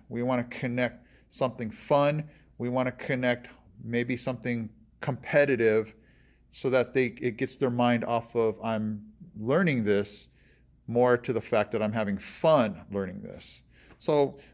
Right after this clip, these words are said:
maybe you guys can, in the comment section, let me know if any th-, of these things might help. Um, but hopefully it does, because whenever students have fun learning something,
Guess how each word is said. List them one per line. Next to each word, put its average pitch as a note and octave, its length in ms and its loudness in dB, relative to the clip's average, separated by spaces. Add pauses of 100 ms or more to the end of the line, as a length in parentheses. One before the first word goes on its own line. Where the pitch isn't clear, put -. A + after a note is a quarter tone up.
(120)
maybe F#3 400 0
you E3+ 280 2
guys D3 280 4
can, B2+ 360 -6
in B2+ 100 -2
the A#2+ 80 0
comment B2 460 0
section, A#2+ 400 -2
let A2 140 0
me A2+ 100 0
know A#2+ 240 6
if - 160 -4
any B2 240 0
th-, - 180 -10
of A2+ 160 0
these G#2+ 260 -2
things A2 680 -6
might G2+ 260 -2
help. F#3 360 -2 (560)
Um, A2 320 2
but A2 220 -2
hopefully E3+ 480 2
it A#2+ 140 2
does, G#2+ 360 2
because G#2 640 -2
whenever C#3 500 2
students A2+ 500 -4
have G#2 180 -2
fun A2 420 2 (1000)
learning C3 440 2
something, G#2+ 500 0